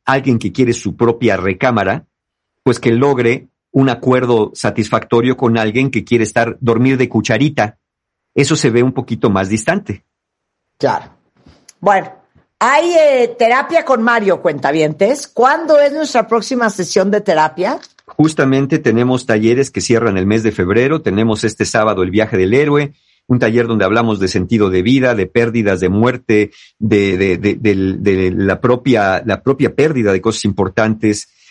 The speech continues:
Speaker 1: Eh, el día siguiente, el domingo, el poder del perdón, un taller para buscar perdonar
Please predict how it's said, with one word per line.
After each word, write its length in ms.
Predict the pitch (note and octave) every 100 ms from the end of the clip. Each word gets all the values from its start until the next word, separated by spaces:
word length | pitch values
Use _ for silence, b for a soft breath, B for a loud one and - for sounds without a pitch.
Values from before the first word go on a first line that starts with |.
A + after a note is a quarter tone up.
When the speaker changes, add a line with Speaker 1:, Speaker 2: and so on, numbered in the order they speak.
| b b
Speaker 1:
Eh, 380 | A#2 G#2+ A2 -
el 80 | A#2+
día 140 | C#3
siguiente, 400 | C#3+ B2 C3 C3+
el 80 | A#2
domingo, 400 | G#2+ A#2 C3+ C#3+
el 160 | G#2+ -
poder 240 | G#2 A2
del 160 | A2+ -
perdón, 580 | F#2+ G2 A#2 D3+ F#3+ -
un 100 | G#2+
taller 340 | G2 G#2 A2
para 160 | F#2+ F2+
buscar 380 | F2+ - G2+ -
perdonar 640 | F#2 F#2+ G2 A2 C3